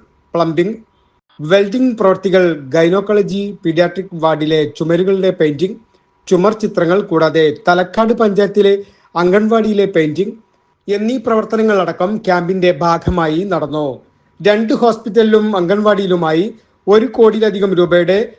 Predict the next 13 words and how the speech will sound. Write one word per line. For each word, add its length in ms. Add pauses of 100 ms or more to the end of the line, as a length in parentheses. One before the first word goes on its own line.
(120)
അസറ്റ് 340
ഉണ്ടാക്കുവാൻ 580 (300)
സാധിച്ചു. 440 (500)
വോളണ്ടിയർമാരിൽ 720
സാങ്കേതിക 640
കഴിവ് 480
മെച്ചപ്പെടുത്തുക, 720 (340)
സന്നദ്ധ 400
സേവനം 540
ചെയ്യാനുള്ള 520
മനസ്സ് 440
സൃഷ്ടിക്കുക 500
വഴി 320